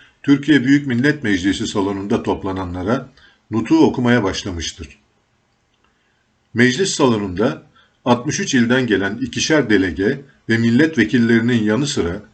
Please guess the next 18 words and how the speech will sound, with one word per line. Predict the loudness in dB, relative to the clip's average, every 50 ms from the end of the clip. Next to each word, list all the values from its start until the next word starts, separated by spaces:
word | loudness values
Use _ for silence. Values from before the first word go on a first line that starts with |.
| _ _ _ -20 _ _ _ 0
yabancı | 2 4 4 4 4 4 2 2
ülke | 2 2 2 4 2 2
temsilcileri | 2 2 0 0 0 -2 -2 -2 0 2 2 2 2 2 2
de | 2 2 2 2 -2 -10
hazır | _ -2 0 2 4 2 2 2
bulunmuştur. | 0 -4 -4 -6 -6 -8 -8 -10 -12 -14 -16 -16 -18 -20 _ _ _ _ _ _ _ _ _ _ _ _ _ _ _ _ _ _ _ _ _ _ _ _ _ _ 0
Nutuk, | 2 2 4 6 4 4 2 0 -10 _ _ _ _ _ _ _ _ _ _
çağdaş | -2 2 4 4 4 4 2 0 -2
Türkiye | -2 -2 -4 -2 0 2 4 4 4
Cumhuriyeti'nin | 2 -2 -4 -2 0 0 2 2 2 0 0 -2 -4 -4 -2 -2 -2 -4 -6 -10 -16 _ _ _ _ _
nereden | 0 2 2 4 4 4 2 2 2
başlanıp | 0 -2 -2 -2 -2 -2 -2 -2 -2 -4 -8 -12 -20 _ _ _ _ _
hangi | _ 0 0 2 2 4 4
olumsuz | 4 4 2 0 0 -2 -6 -6 -2
koşullar | -2 -2 0 0 0 2 2 2 2 2
altında, | 2 0 -2 -4 -8 -8 -8 -8 -8 -10 -10 -14 _ _ _ _ _ _
hangi | _ -2 0 0 2 2 2 2
engel | 4 4 4 4 4 4 4 2 2 2 -2